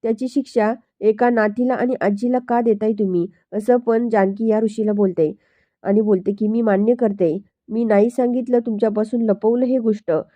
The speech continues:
कारण तुम्हाला हे नाही आवडणार, म्हणूनच लपवली ना मी ही गोष्ट. त्याहीपेक्षा अजून एक सांगते, ज्या सर्वांचा तुम्हाला खूप त्रास होतो हे पण मला कळतंय, परंतु काय करणार मी पण, मला पण एक आजी आणि एक नात,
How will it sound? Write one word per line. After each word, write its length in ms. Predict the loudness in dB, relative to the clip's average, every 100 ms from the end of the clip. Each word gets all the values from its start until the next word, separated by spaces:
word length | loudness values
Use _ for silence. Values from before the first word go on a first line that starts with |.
| _ _ _ -2
कारण 320 | 2 2 0 -8 _ _ _
तुम्हाला 280 | -2 0 2
हे 140 | 2 2
नाही 260 | 2 4
आवडणार, 460 | 4 2 0 0 0
म्हणूनच 380 | 2 2 0 -2
लपवली 420 | -2 0 0 2 2
ना 100 | 2
मी 100 | 0
ही 60 | 0
गोष्ट. 340 | 0 0 0 -4 -4 _ _ _
त्याहीपेक्षा 680 | 0 0 2 2 2 0 0 -4 _ _ -2
अजून 280 | 0 0
एक 120 | -2 -2
सांगते, 480 | -2 0 2 0 -2 _ _ _ -6
ज्या 260 | 0 2
सर्वांचा 880 | 2 0 0 2 0 -2 0 0 -2 -6 _ _
तुम्हाला 300 | -2 2 2 0
खूप 160 | -2 0
त्रास 240 | 2 2 2
होतो 220 | 0 2
हे 180 | 4 2
पण 180 | 0 0
मला 220 | 2 2
कळतंय, 440 | 2 0 2 -2 -2 _ _ -6
परंतु 280 | -4 -2 0
काय 220 | 0 0
करणार 320 | 0 -2 0
मी 160 | 0 0
पण, 260 | 0 0 -4 -16 -4
मला 180 | 0 0
पण 180 | 0 0 2
एक 200 | 0 0
आजी 340 | -8 -8 -10 -12 -10
आणि 260 | -10 -4 -4
एक 140 | -2
नात, 220 | -4 -6